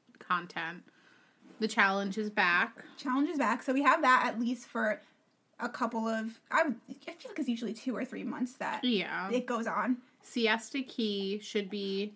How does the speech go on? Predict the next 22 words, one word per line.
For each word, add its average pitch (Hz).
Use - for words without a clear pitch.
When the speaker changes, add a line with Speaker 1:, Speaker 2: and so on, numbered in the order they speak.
Speaker 2:
Yes, 240
we'll 262
get 226
Speaker 1:
coming 190
Speaker 2:
part 180
Speaker 1:
back. 175
Speaker 2:
yeah. 214
Speaker 1:
Yeah, 170
part 196
two. 190
Speaker 2:
So 247
thankfully 415
they 277
filmed 233
for -
so 220
long 214
that 220
Speaker 1:
Mm-hmm. 180
Speaker 2:
they 240
have 214
that 196